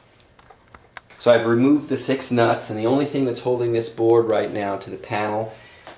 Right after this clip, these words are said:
are the, uh, the, the cap, the knob caps for the potentiometers. And I've taken all of them off except one. So when I take that last one,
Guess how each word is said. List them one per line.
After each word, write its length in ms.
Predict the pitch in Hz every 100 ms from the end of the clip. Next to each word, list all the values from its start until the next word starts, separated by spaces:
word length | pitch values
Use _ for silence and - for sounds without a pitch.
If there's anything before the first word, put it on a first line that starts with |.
| -
are 200 | 101 101
the, 280 | 101 104 98
uh, 200 | - - - _ _ _ _ _ - -
the, 300 | 101 - - - _ _ _ -
the 260 | 92 90 - - _ _ -
cap, 260 | 117 113
the 80 | 104
knob 380 | 101 101 104 -
caps 500 | 107 90 87 - -
for 240 | - 101
the 160 | 87 85
potentiometers. 1000 | - - 95 92 95 95 101 113 143 151 - - - - -
And 80 |
I've 140 | 110 -
taken 260 | 120 117
all 200 | 113 113
of 80 | 110
them 160 | 107 107
off 260 | 110 110
except 320 | - - 95 110
one. 420 | 113 107 135 147 - _ _ _ _ _ -
So 80 | 107
when 80 |
I 60 | 104
take 240 | - 113
that 200 | 117 110
last 440 | 107 104 107 - -
one, 360 | 110 117 143